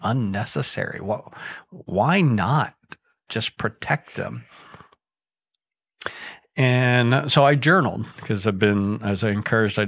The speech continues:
I journal a little bit, and I don't have it with me, but I, I journaled through the question of, why did other babies have to die? And there isn't a soft,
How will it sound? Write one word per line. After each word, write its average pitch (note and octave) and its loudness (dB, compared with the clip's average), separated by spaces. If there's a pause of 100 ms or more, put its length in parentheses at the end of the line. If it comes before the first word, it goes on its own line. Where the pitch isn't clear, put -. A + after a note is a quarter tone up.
I A2 0
journal A#2 0
a A2 2
little A2 2
bit, G#2+ 2
and A2 0
I A#2 2
don't G#2+ -2
have A2+ -2
it - -8
with A2 -4
me, A2 -2
but G#2 -2
I, A2+ 0
I A2+ 0
journaled C#3 -2
through - -2
the A2 -2
question G#2+ -2
of, G2 -4 (1600)
why A#2+ 0
did G#3+ -4
other B2+ 2
babies G2+ -2
have - -2
to G2 -8
die? F2+ -2 (420)
And A2+ 0
there B2 2
isn't G3+ -2 (120)
a A#2 0 (600)
soft, - 0